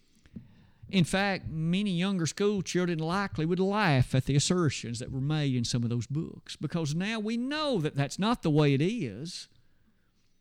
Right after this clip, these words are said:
But the fact is, they then thought that that was right.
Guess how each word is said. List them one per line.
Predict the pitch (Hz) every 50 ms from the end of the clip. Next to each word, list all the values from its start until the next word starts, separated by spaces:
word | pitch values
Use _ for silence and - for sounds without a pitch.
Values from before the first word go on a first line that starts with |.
| _ - - _ _ _ _ _ _ _ _ _ _ _ _
But | - 135 127
the | -
fact | 110 - 156 156 151 - -
is, | 139 143 160 160 165 151 127
they | 127 127 135 135 127
then | 117 113 123 135 196
thought | 349 - - 143 113 104 - -
that | 123 110 -
that | - 127 131
was | 143 156 156
right. | 156 175 208 220 220 - 50 - - - - -